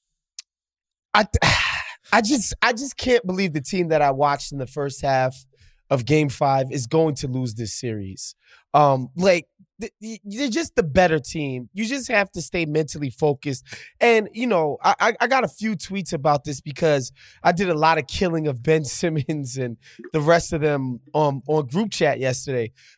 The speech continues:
Tobias Harris, I mean, seriously, bro. Like, i-, you also get paid thirty-five million dollars. You're on a maximum contract. Please score against Lou Will.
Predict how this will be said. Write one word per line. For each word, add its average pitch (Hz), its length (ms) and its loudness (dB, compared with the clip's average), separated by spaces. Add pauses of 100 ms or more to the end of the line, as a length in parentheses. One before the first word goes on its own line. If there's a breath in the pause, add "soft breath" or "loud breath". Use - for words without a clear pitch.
Tobias 247 520 4
Harris, 139 520 -8
I 247 60 0
mean, 247 400 -4
seriously, 165 640 -2
bro. 120 300 -4 (500)
Like, 202 300 4
i-, 196 180 -2
you 247 300 2
also 233 480 4
get 170 280 -4
paid 170 340 -2
thirty-five 160 580 2
million 151 320 -2
dollars. 151 340 2
You're 254 140 2
on 320 80 0
a 233 100 4
maximum 156 1000 -2 (300 soft breath)
contract. 156 840 -2 (480)
Please 220 720 0
score 311 380 2
against 180 380 -4
Lou 147 120 -4
Will. 123 360 -6